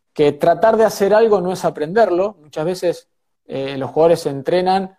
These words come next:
o están tratando de hacer algo, pero no están aprendiendo por, por qué, o, o, o no están dándole un saber al, al juego que tienen, y simplemente que están tratando de repetir algo que hace un compañero, que me dijo el profesor.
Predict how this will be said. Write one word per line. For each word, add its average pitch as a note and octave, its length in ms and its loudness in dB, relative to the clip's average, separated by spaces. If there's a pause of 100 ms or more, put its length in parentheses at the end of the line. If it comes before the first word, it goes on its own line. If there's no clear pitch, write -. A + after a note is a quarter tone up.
(200)
o A#2 80 -10
están F3 240 -2
tratando F3+ 440 2
de E3+ 40 6
hacer F3+ 240 -2
algo, G#3 380 4
pero D3 180 0
no D#3+ 100 -6
están A#3+ 240 -4
aprendiendo D#3 640 0
por, D3 300 -4 (180)
por C#3 180 -6
qué, G#3 380 6
o, D#3+ 80 8
o, C#3+ 380 0
o D3 40 -4
no D3 80 -6
están G3+ 280 -2
dándole D#3+ 400 4
un D#3 120 -2
saber D#3+ 480 4 (400)
al, C3 520 -8 (400)
al B2+ 180 -4
juego E3 360 4
que C#3+ 120 0
tienen, G3 300 2
y D3+ 40 -4
simplemente D3+ 540 -2
que C#3+ 60 -4
están C#3 560 -4 (100)
tratando D#3 340 0
de D3 80 4
repetir C#3+ 400 0
algo D#3+ 300 4
que D3 80 0
hace D3 160 -4
un D3 80 -12
compañero, D#3+ 580 2
que C3 100 -6
me C3 120 -10
dijo C#3+ 180 -6
el C3+ 80 -4
profesor. G3 640 -2